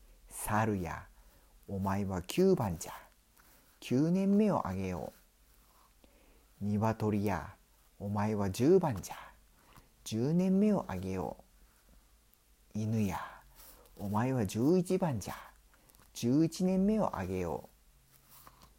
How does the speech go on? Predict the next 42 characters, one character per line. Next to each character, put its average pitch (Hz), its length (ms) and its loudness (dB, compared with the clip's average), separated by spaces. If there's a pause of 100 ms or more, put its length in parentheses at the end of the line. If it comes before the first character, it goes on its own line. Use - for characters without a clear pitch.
(260)
う。 110 40 -6
イ 113 80 0
ノ 113 120 2
シ 107 160 -2
シ 98 200 -4
や、 87 200 -6 (600)
お 104 140 -6
前 110 240 0
は 101 160 0
十 123 240 4
二 196 120 6
番 175 220 4
じ - 80 -6
ゃ。 - 60 -8 (960)
十 117 260 0
二 170 140 4
年 202 200 4
目 233 180 2
を 175 120 0
あ 98 120 -4
げ 95 140 -2
よ 82 280 -6
う。 - 1300 -20 (360)
次 127 220 2
の 120 140 2
日、 - 240 -10 (680)
猫 110 360 0
は 85 180 -2 (160)
神 180 280 -2
様 113 300 -2
の 92 120 -4
と 95 100 -10
こ 98 140 -4
ろ 90 80 -4
へ 85 40 -6
行 87 80 -8
き - 120 -6
ま 101 100 2
し 95 80 -6
た - 100 -12
が、 - 160 -14 (600)
も 110 380 -2